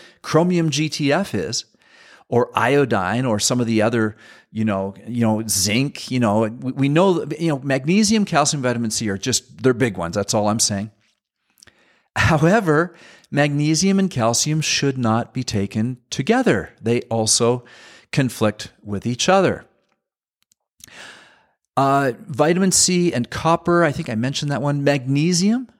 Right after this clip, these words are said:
shouldn't be taken with iron and zinc. And, uh, again, magnesium, very popular. A lot of people are aware of it. A lot of people take it. But if you mix it in a multivitamin with iron and zinc, they counteract each other.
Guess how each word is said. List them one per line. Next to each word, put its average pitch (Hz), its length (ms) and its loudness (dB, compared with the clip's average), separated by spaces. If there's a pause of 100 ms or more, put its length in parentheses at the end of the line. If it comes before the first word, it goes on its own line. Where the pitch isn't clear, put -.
(320)
shouldn't 151 360 0
be 147 80 0
taken 156 280 -2
with 151 160 0
iron 143 220 2
and 156 120 0
zinc. 196 540 -2 (1300)
And, 131 340 0
uh, 123 360 2
again, 147 400 2
magnesium, 127 760 0
very 127 220 0
popular. 151 580 -2
A 139 60 -2
lot 98 180 -2
of 117 60 -8
people 135 240 -6
are 143 80 0
aware 135 260 2
of 135 80 0
it. 143 80 -2
A 123 60 -4
lot 107 160 0
of 104 40 -6
people 127 200 -8
take 127 260 -4
it. 151 180 -6 (440)
But 151 120 4
if 160 160 2
you 170 140 4
mix 196 340 2
it 190 60 2
in 170 100 2
a 147 40 0
multivitamin 156 560 2
with 135 100 -6
iron 143 240 0
and 135 140 -2
zinc, 170 500 -2 (600)
they 151 160 2
counteract 131 640 0
each 120 160 -4
other. 101 340 -2